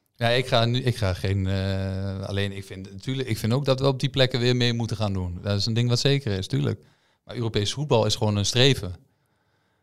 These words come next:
Maar de, het streven is voor mij om, eh, om, als ik naar de lange termijn ook kijk, om de groepsfase van een Europees toernooi te gaan halen. Dat is mijn lange termijn. Of dat nou Conference League is, wat dan ook. Dat is wel wat ik graag wil.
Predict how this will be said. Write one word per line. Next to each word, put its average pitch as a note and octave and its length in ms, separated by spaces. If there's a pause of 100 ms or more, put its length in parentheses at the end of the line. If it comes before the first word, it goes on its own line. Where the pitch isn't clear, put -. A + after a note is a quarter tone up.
(160)
Maar G2+ 280
de, G#2 360
het G2+ 140
streven C3+ 460
is C3+ 400
voor G#2 140
mij A2 500
om, G#2 420
eh, G2+ 640
om, G#2 140
als G#2 300
ik A2 60
naar G2 140
de G2 60
lange A#2 240
termijn G2 300
ook F#2 80
kijk, F#2 260
om G2 200
de F#2 60
groepsfase G#2 580
van G2+ 160
een G#2+ 60
Europees G2+ 340
toernooi A#2 260
te A2+ 100
gaan F#2+ 160
halen. F2+ 420
Dat G2+ 180
is G#2 120
mijn F#2 380
lange G2 260
termijn. G2+ 400
Of F2+ 100
dat F#2 100
nou F#2+ 120
Conference G2+ 440
League G2 200
is, F2+ 120
wat G2+ 180
dan G2 160
ook. F#2+ 180 (640)
Dat G2+ 160
is F#2+ 100
wel G2 180
wat G2+ 100
ik G2+ 100
graag G#2 240
wil. A2 400